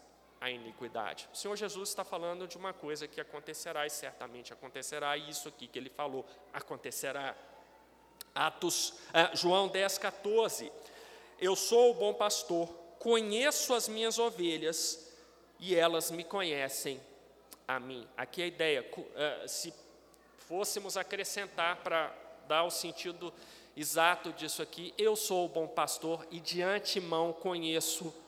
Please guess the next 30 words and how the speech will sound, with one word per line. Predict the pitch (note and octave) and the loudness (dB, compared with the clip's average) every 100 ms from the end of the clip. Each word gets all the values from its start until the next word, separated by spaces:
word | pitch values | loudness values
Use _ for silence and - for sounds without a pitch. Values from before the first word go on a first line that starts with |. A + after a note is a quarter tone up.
| - | -4
as | C#3 - | -2 -2
minhas | D3+ D3+ D#3 | -2 -2 0
ovelhas, | C#3+ C#3+ D#3+ D3+ C3 | 0 0 0 2 0
e | D3 | -2
desde | C3+ E3+ G#3 G#3+ | -2 2 2 2
a | G#3 | -4
eternidade | - G3+ F#3+ F#3 E3+ F3 - | -2 -4 -4 0 2 2 2
passada | F3+ - - D#3 D#3 | 0 0 4 4 4
conheço | D#3+ - F#3+ F#3+ F#3 F#3+ - | 0 -2 -2 0 0 0 -2
quem | F#3 F#3+ F#3 | -2 -2 -2
são | - - F#3 F#3 E3 - - | -2 2 4 2 0 -8 -6
as | - C#3 D3 | 0 2 0
minhas | D3+ D3+ C3+ | -4 -4 -2
ovelhas. | C3+ A#2+ B2+ A#2+ A2 D2 - - - - - - | -4 -4 -6 -6 -6 -6 -2 -2 -4 -12 -16 -6
Esse | D3+ D#3+ | -4 -4
é | D#3+ | -4
que | D#3+ | -4
é | |
o | |
sentido | D#3 D#3+ D3 - C3 B2+ | -4 -6 -8 -10 -8 -8
aqui | A#2 B2+ | -10 -14
que | B2 B2 | -14 -12
João | C3 B2 B2 - - - | -6 -4 -4 -8 -18 -10
está | - - C3+ | -6 -2 -2
dando. | C3+ C3 A2 - - - - - | -2 -4 -6 -12 -20 -18 -16 -8
Atos | D#3+ F3 - F#3+ | 2 2 2 -4
dois, | - F3 F#3 - | 0 0 2 -2
vinte | - F3+ - | -6 -6 -6
e | |
três, | - F3 F#3 D3 - | -6 -2 0 0 -2